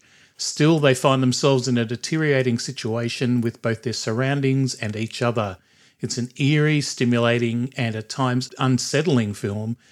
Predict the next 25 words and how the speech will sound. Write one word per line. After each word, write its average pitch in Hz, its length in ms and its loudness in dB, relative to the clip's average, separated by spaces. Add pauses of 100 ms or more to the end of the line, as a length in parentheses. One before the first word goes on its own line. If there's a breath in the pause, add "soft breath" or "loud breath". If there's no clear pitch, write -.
(200 soft breath)
that's - 220 -2
achieved 123 440 0
commendations 117 920 -2
for 110 360 -2
exploring 104 720 -6
topics - 600 -8
such - 360 -4
as 107 320 -2
the 113 80 -6
bond 117 340 -2
between 110 440 -4
humans 107 420 -6
and 98 160 -10
nature, 120 540 -2 (400 soft breath)
and 117 180 -2
also, 113 380 2
obviously, 117 580 0
with 120 140 -2
this 139 180 -6
movie, 123 240 2
the 127 140 0
deterioration 120 960 0
of 120 220 -2
human 131 340 -2
relationships. 120 1000 -6